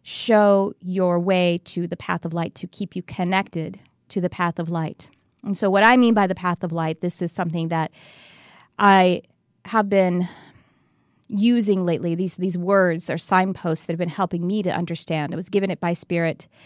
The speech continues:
as I was studying for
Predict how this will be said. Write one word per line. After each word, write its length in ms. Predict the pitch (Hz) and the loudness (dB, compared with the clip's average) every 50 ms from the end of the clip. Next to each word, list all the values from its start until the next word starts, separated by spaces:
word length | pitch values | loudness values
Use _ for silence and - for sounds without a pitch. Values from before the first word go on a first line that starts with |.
| - - - - - - - - _ | -20 -20 -20 -20 -20 -20 -20 -6 _
as 100 | 190 185 | -2 0
I 80 | 196 180 | 2 0
was 140 | 180 180 | 0 0
studying 680 | - - - 214 208 208 208 190 175 175 170 170 180 180 - _ _ _ _ _ _ _ _ _ _ _ _ _ _ _ _ _ _ _ _ _ | -2 0 2 2 2 4 2 2 0 0 0 -2 -4 -6 -8 _ _ _ _ _ _ _ _ _ _ _ _ _ _ _ _ _ _ _ _ _
for 480 | _ - 202 190 185 175 175 170 175 170 | _ -2 0 2 2 2 0 -2 -4 -6